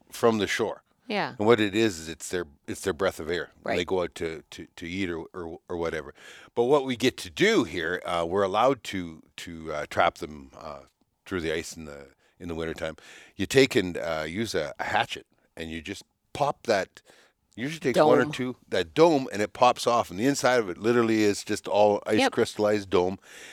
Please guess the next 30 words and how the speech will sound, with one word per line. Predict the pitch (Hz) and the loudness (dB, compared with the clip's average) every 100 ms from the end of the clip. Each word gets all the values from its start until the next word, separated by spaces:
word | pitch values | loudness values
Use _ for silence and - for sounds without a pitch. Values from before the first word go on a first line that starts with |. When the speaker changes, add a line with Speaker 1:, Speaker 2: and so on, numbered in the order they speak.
| - | -2
Speaker 1:
And | - 101 | 2 4
in | 123 185 | 4 2
there, | 160 127 131 | 2 4 4
you're, | 123 117 | 0 -2
then, | 110 113 104 | 2 4 6
then | 113 | 4
there's | 107 101 | 4 0
gonna | - 104 | 0 -2
be | 92 101 98 | -2 -8 -2
the | 98 85 | 0 2
hole | 120 160 | 4 2
coming | - 117 104 107 | 2 -2 0 -4
up | 104 | 2
out | 107 | 2
of | 90 | 2
the | |
water, | 90 117 113 | 4 6 6
and | 92 92 | 4 0
there's | 95 | -4
usually | 127 135 123 | -2 0 4
a | 110 | 4
little | 95 110 | 4 2
bit | 110 | 0
of | 104 | 0
a | 95 | -2
shelf | - 90 73 | -2 -2 -4
'cause | - 85 | -10 -6
they | 92 | -6
come | - 98 | -2 0
up | 101 | 0